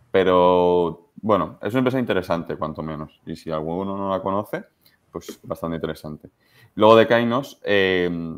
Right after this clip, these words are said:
digamos que tiene dos patas de negocio. Está Workday, ¿vale? No sé si conocéis la plataforma, pues ellos hacen como su Workday para cada empresa, que es para cuestiones de, de, de empleados, gestión de empleados, etcétera. Y luego tienen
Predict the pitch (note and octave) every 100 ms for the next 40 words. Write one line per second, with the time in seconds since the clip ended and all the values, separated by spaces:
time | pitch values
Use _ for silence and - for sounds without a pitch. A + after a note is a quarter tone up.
0 | - _ _ _ _ - G2 G2 A2 G#2+
1 | G2+ F#2 G2+ G2+ G2 - A2+ A2+ G#2 G#2+
2 | G2+ G2 G2+ A#2 - B2+ D#3 - F2+ F2
3 | E2+ F#2 F#2+ F#2+ G2+ A2 G#2+ F2+ A#2 D3
4 | _ E2 E2 E2 E2+ E2+ E2+ E2+ E2 E2+
5 | - F#2+ F#2+ G2+ D#2+ E2 E2 E2 F2 E2
6 | E2 D#2+ - _ _ _ _ _ _ -
7 | F2+ E2 F2 F2 F2 F2 F2+ E2+ - E2
8 | D2+ D#2+ D#2 E2 - F#2 - F2+ - -
9 | D2 - D#2 D2+ - - D#2+ D#2 D#2 D#2
10 | D#2 D2+ D2+ D2+ D2+ _ - - - D#2
11 | D#2 D2+ D2+ D2+ D#2 D2+ D2+ D#2+ D#2+ F2
12 | E2 D#2+ D#2+ - - D2+ C#2+ E2 E2 D#2+
13 | D#2+ F2+ F#2 F#2 F2 E2+ F2+ F#2